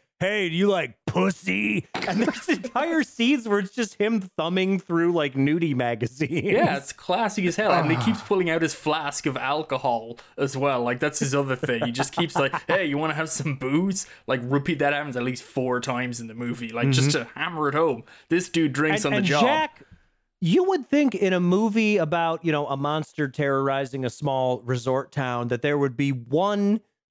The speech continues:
Speaker 1: titular winter beast, a single winter
Speaker 2: <laughs>
Speaker 1: beast. But no,
Speaker 3: Yeah.
Speaker 1: no, no, no. There is, every single scene has a different winter
Speaker 2: There's so many,
Speaker 1: beast.
Speaker 2: there's one, uh, 'cause I watched this with the subtitles on because the sound mixing in this is, um,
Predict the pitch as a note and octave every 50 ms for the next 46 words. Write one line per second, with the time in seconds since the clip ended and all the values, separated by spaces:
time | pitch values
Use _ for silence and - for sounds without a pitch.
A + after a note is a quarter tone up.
0 | _ _ - F#3+ E3 - - - F3+ E3 E3+ E3+ E3 E3 E3 D#3 D#3+ _ _ _
1 | - B2 C#3 D3+ D#3 - - D3+ D3+ C#3 B2+ A2+ - B2 A2+ G2+ F2+ - - -
2 | - _ _ _ _ A2 - - - E3+ E3+ E3 E3+ D#3 C#3+ D3 D3 D3 - C3
3 | A#2 A#2 C3+ B2 G#2+ - - _ _ _ _ A3 - - - C#3 - G#3 A3+ A#3
4 | A#3 A3+ A3 G#3+ G3+ G3 E3+ B2+ F#2+ - _ _ _ _ _ _ - F#3+ B3 E4+
5 | F4+ C#4+ B3+ - G#3+ B3+ D#4 E4 F4 D4 - - E4 B3+ C4+ B3 - - - E4+
6 | F4+ E4 B3+ A3+ B3 A3 - G#3 D#3 A#2+ - D#3+ F3 - - A#3+ C4 - - C#3
7 | D3 D#3 D3 F#3+ A#3+ G3+ G#3 G3+ - F#3+ F#3 E3+ C#3 - - - - - - -
8 | G3 G#3+ A3 F#3 F3 E3+ F#3+ G#3 A3+ A3+ F#3 C#3+ - D3 D#3 D3 D3 - E3 D3+
9 | F3 F3+ G3 G#3 A3 G#3+ - F3+ - - E3+ D#3 - C#3+ - - E3 D#3+ D#3 -
10 | D3 B2 A#2 A2+ A2+ A#2 A2+ C3+ A#2 A2+ A2 A2 A2 A#2+ A#2+ - C#3 B2 B2 B2
11 | A#2+ - - C3 B2 B2+ B2 - - D3 - E3 D#3 C3+ B2 A#2+ - - C3+ A#2+
12 | A#2+ A#2+ A#2 A#2+ A#2 A#2 - B2 A#2+ A#2+ A2+ A2+ A#2+ A2+ A2+ G#2+ G#2+ G#2+ G#2+ -